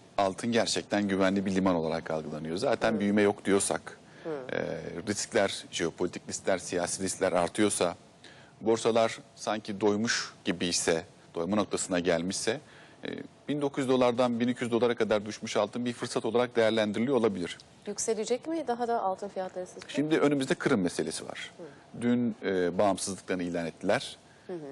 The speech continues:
Speaker 1: Hafta sonunda bir referandum var. Büyük ihtimalle Rusya'ya bağlanacak ve yeni bir gerilim çıkacak. Bu yeni gerilimde belki altın tekrar bir bin üç yüz altmış doları üstünü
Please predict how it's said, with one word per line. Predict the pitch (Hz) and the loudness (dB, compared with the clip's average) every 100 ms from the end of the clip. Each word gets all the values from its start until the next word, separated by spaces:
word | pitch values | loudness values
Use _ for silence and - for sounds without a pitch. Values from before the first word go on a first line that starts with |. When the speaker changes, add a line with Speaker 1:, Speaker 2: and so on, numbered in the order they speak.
| 156 | -12
Speaker 1:
Hafta | - - | -10 -8
sonunda | - 95 87 | -6 -6 -2
bir | 92 | -2
referandum | - 90 76 87 | 0 0 0 0
var. | 113 | 0
Büyük | 101 | 0
ihtimalle | - 98 117 | -4 0 2
Rusya'ya | 104 90 117 110 | 2 0 2 4
bağlanacak | 107 90 82 143 139 | 2 0 -4 -4 0
ve | |
yeni | 139 147 | 0 0
bir | 135 | 2
gerilim | 135 123 110 | 4 4 2
çıkacak. | - - 123 156 | 0 -4 -4 -2
Bu | 160 | -2
yeni | 151 160 | 2 2
gerilimde | 143 120 127 135 | 4 4 4 4
belki | 131 - - | 2 2 0
altın | 113 - | 0 0
tekrar | 123 147 120 110 | -10 -2 0 0
bir | 110 104 | -2 -2
bin | 104 104 104 | -2 -2 -4
üç | - - | -6 -6
yüz | 107 | -2
altmış | 107 - - | -2 -2 -2
doları | 101 95 123 - - - - - - - - | 2 2 0 -8 -20 -20 -20 -20 -20 -16 -10
üstünü | - - 98 | -6 -2 -4